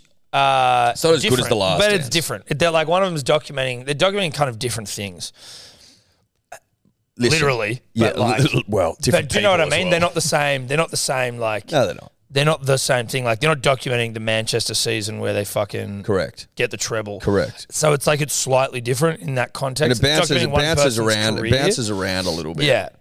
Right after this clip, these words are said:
Speaker 1: but it's
Speaker 2: And their focus isn't necessarily on the football. It is from time to time.
Speaker 1: Some of it, but not as heavily.
Speaker 2: But not as heavily.
Speaker 1: And, like, this is also one that your missus will very much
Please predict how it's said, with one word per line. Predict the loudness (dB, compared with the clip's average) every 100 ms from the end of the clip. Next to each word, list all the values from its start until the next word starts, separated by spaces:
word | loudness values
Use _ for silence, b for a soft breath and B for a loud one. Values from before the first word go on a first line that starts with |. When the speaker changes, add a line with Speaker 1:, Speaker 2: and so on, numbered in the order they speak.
| 0
Speaker 1:
but | 2
it's | 0 -2 -6 -10 b
Speaker 2:
And | 0
their | 0
focus | 2 2 2 2 -2 0
isn't | -2 0
necessarily | 0 -2 0 -2 -2 0 2 2 2 0
on | -2
the | -6
football. | -4 -6 -4 -8 -8 -10
It | -2 2
is | 2 0
from | -4 -4
time | -2 -2
to | -2
time. | 0
Speaker 1:
Some | 2 2 2
of |
it, | 2
but | 2
not | 2 2
as | 2
heavily. | 0 0 -2 -2
Speaker 2:
But | 0
not | 0
as | 2
heavily. | 0 -2 -2
Speaker 1:
And, | -2 0
like, | 0 0 -4 -8 -18 _ _ -8
this | -4 -2
is | 0
also | 0 0 0
one | 0 -2
that | -2 -8
your | -8
missus | -6 -6 -6 -6
will | -6 -6 -8
very | -8 0 0 0
much | -4 -6 -6